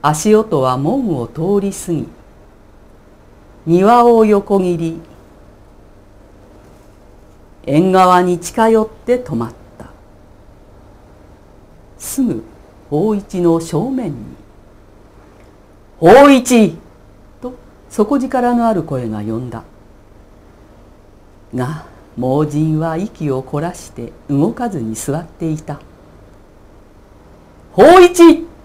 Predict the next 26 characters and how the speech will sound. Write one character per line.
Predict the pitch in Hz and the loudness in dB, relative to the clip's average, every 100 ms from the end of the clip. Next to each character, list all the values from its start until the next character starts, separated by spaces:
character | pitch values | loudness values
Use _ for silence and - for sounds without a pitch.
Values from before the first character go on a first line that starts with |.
| - - - | -20 -20 -14
と | 233 254 - | -12 -12 -10
再 | - 269 262 | -6 -4 -2
び | 233 | 0
恐 | 233 233 269 | 0 2 0
ろ | 311 | 0
し | 294 277 | 0 -2
い | 175 | -2
声 | 165 139 | -4 -4
が | 113 | -4
呼 | 113 120 | -8 -8
ば | 170 | -8
わ | 190 185 | -10 -12
っ | - - | -18 -20
た。 | - - - - - - - - - - - - - - - - - - | -20 -20 -20 -20 -20 -20 -20 -20 -20 -20 -20 -20 -20 -20 -20 -20 -20 -4
つ | 196 | 0
い | 226 | 2
で | 233 233 | 2 0
三 | 226 214 190 | -2 -6 -6
度、 | 180 180 - - - - - - - | -6 -8 -12 -20 -20 -20 -20 -20 -12
凶 | 147 135 190 | 0 4 6
猛 | 233 233 226 | 6 4 2
な | 220 | 0
声 | 208 233 208 113 | -2 -4 -4 -6
で、 | 117 - - - - - - - - - - - - - - - - | -12 -18 -20 -20 -20 -20 -20 -20 -20 -20 -20 -20 -20 -20 -20 -20 -4
「法 | 151 208 277 | 4 8 10
一！」。 | 285 262 269 254 | 8 6 2 0